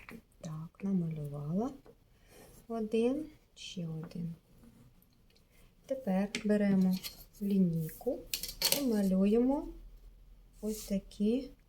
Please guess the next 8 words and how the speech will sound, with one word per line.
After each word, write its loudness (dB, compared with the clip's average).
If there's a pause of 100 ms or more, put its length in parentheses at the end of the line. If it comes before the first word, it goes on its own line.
(280)
полосочки. -6
Це -4
будуть -2 (1300)
ручки -2
та -4
ніжки -2
наших -2
футболістів. -8